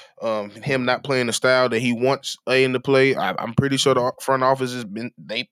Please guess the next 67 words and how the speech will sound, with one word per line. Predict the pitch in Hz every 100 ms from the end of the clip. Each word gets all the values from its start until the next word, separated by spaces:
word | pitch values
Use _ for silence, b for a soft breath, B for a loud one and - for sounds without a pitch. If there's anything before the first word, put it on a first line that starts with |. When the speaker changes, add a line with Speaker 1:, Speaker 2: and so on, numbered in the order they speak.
| _
Speaker 1:
they've | 170 254
been | 240 165
sick | 175 139
and | 120
tired | 139 123 113 107
of | 92 -
Aiden's | 120 117 107 101 -
stuff | - - 135 123 92
the | 101
whole | 117 104
time. | - 107 98
So, | - 101 101 b b b b
Speaker 2:
Yeah. | 101 87
Speaker 1:
m-, | 90 67 - 90
b-, | - - - - -
like | 107 123
we | 147
said, | 185 165
we | 143
see | - 151
a |
lot | 139 160
of | 170
times, | 160 165 143 120
we | 120
just | 147 -
seen | 160 151
in | 147
Atlanta | 143 156 143
with | 123 120
Nate | 135 113
McMillan. | 131 120 98 - _ _ _ -
It's | - - - 113
either | 117 104
the | 101
coach | 151 151 147
or |
the | 139
player. | 123 98 85 - _ _ _ _ _
Speaker 2:
Yeah. | - 117 127 - _ b b b -
Tha-, | - -
that's | 92 -
what | 113
it | 117
comes | 139 127
down | 123 143 147
to. | 120
So | - 117
we'll | 151 185
see | 190
what | 180 156
this | 160
means | 160 160
for | - 131
the |
Warriors' | 131 147 143 139
future. | - 151 -
I | 135
think | 170 156
Monty | 139 135
Williams | 131 131 123
is | 113 104
a |
great | 92 110 117
head | 107 98
coach, | 107 101 98
man. | 104 101